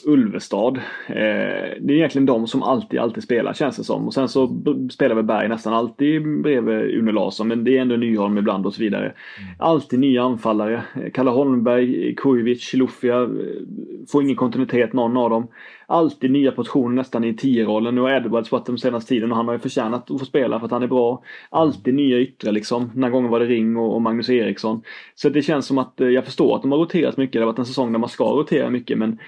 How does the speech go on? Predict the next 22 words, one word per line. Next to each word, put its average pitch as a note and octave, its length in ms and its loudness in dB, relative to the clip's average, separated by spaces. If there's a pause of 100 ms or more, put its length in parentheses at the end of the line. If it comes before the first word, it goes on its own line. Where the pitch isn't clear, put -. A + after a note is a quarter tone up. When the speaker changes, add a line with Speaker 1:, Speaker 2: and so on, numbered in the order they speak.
(180)
Speaker 1:
jag C3+ 120 4
upplever D3+ 320 4
också D3 180 -2
att A#2+ 80 -6
det B2+ 80 2
är B2 40 4
väldigt B2 280 2
få B2 380 2
offensiva A2+ 500 -2
spelare G#2+ 540 0
i, G2 280 -2
i A2+ 60 0
Djurgården A2 500 2
som A2 140 -6
har A2 60 -2
haft, - 460 -8
eh, - 800 -8
ett - 200 -6
positivt A2+ 480 -2
flow C3+ 500 0
under A#2+ 120 -2
säsongen. A#2 360 -4